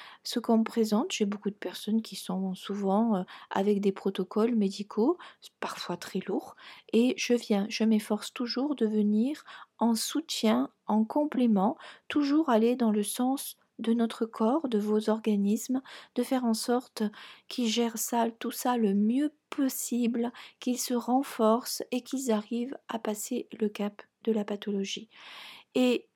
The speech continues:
je travaille très souvent avec des médecins, j'ai des médecins dans me-, dans mes clients, et pour moi, il n'y a aucune opposition, euh, aucun antago-, antagonisme, bien au contraire,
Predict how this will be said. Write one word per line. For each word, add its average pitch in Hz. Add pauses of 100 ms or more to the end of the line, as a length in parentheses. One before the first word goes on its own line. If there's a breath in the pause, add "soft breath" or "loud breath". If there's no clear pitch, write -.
je 196
travaille 180
très -
souvent 214
avec 214
des 196
médecins, 196
j'ai 202
des 262
médecins 196
dans 208
me-, 190
dans 208
mes 202
clients, 202 (400 loud breath)
et 220
pour 247
moi, 240
il 233
n'y 214
a - (220)
aucune 262 (100)
opposition, 220 (480 loud breath)
euh, 220
aucun 233
antago-, 226
antagonisme, 214
bien 214
au 214
contraire, 220